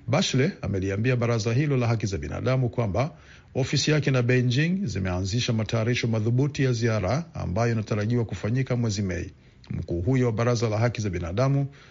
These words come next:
alikuwa ameiomba Beijing kwa muda mrefu kufanya ziara huko Xinjiang. Makundi ya kutetea haki za binadamu yanasema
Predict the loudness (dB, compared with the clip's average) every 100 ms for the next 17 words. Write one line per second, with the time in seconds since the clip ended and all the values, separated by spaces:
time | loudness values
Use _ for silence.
0 | -20 -10 -4 -2 0 0 2 2 2 2
1 | 2 2 2 2 2 2 2 0 0 -2
2 | 0 0 0 -2 -4 -2 0 2 2 2
3 | 2 2 2 0 0 0 2 2 0 -2
4 | -2 -8 -14 -20 -20 -20 -20 -18 -8 -6
5 | -2 0 2 2 2 2 4 4 2 0
6 | 0 0 2 2 2 0 0 -2 -2 -2